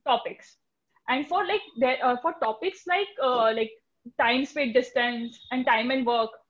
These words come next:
know the concept, because in, in this, in this topics, uh, the formula, le-, learning the formula for different, uh, scenarios is more tougher than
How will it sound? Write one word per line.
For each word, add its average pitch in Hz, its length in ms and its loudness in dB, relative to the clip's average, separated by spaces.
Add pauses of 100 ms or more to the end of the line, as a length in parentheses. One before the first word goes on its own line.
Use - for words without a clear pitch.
(500)
know 285 260 4
the 427 120 6
concept, 233 480 -2 (260)
because 330 460 -2 (520)
in, 311 300 -4
in 359 180 -4
this, 453 180 0 (140)
in 277 160 -2
this 427 220 -2
topics, 294 400 -2 (320)
uh, 226 400 0
the 320 80 -6
formula, 311 560 -2 (100)
le-, 240 340 -2
learning 302 280 0
the 392 80 0
formula 285 400 0
for 370 100 -4
different, 277 440 -2 (120)
uh, 226 120 -2
scenarios 233 560 -4 (200)
is 349 160 -4
more 277 300 2
tougher 285 340 2
than 302 200 2